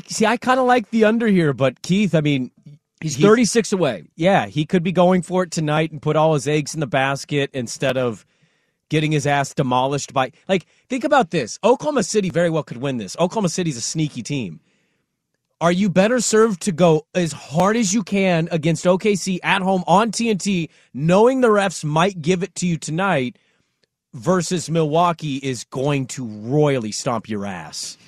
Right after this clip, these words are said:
Speaker 1: and you get it in a beatdown?
Speaker 2: Yeah, there's something to it.
Speaker 1: Giannis
Speaker 2: If
Speaker 1: is
Speaker 2: it's a
Speaker 1: taking
Speaker 2: close
Speaker 1: your crown.
Speaker 2: game tonight,
Speaker 1: Y-,
Speaker 2: like,
Speaker 1: yeah.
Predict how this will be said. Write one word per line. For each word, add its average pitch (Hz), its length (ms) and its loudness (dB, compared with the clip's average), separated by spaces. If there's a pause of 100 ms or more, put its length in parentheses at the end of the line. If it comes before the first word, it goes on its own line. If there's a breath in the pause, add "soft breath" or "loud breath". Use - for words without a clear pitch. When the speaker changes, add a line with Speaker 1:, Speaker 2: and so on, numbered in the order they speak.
(520 soft breath)
Speaker 1:
and 135 180 -4
you 135 80 -2
get 127 200 -2
it 127 100 -4
in 113 120 -6
a 107 40 -8
beatdown? 85 580 -10 (580 soft breath)
Speaker 2:
Yeah, 165 480 0
there's 170 200 -4
something 175 220 -6
to 123 220 -6
it. 73 200 -18
Speaker 1:
Giannis 190 340 4
Speaker 2:
If 170 140 0
Speaker 1:
is 165 60 0
Speaker 2:
it's 185 80 2
a 180 60 4
Speaker 1:
taking 165 80 2
Speaker 2:
close 180 280 6
Speaker 1:
your - 40 -12
crown. 156 160 4
Speaker 2:
game 160 140 0
tonight, 160 460 0
Speaker 1:
Y-, 143 80 -6
Speaker 2:
like, 123 100 0
Speaker 1:
yeah. 104 260 -2